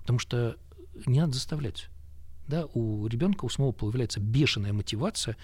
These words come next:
достичь какого-то уровня. И он тренируется, тренируется, тренируется. И там, поскольку компенсаторные возможности мозга очень велики,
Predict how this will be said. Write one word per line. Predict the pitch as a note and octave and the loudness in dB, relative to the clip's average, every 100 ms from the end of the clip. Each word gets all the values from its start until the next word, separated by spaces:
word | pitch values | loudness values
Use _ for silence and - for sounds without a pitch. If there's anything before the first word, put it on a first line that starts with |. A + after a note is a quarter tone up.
| - | -6
достичь | G#2+ A2+ - G3+ | 2 2 4 0
какого-то | - G#2+ D3 C3+ C3 | 0 -2 0 0 0
уровня. | A2 G2 G#2 - - | 0 -2 -6 -10 -4
И | - | 2
он | B2 | 4
тренируется, | C3 C3+ A#2 D#3 - | 6 6 8 8 8
тренируется, | D3 B2+ C#3+ E3+ - - - | 6 10 10 10 6 4 10
тренируется. | A#2 C3+ C#3 - | 10 10 4 6
И | - | 6
там, | C#3+ C#3 - - | 8 4 0 -2
поскольку | - - - | -2 0 0
компенсаторные | - D#3 D3+ A#2+ | 2 2 4 4
возможности | C3 C#3 G#2+ C3 | 4 2 2 2
мозга | B2 G2+ A2 - | 2 2 -2 4
очень | C#3 - F#2+ | 4 4 0
велики, | G#2+ B2+ - | -2 -4 -4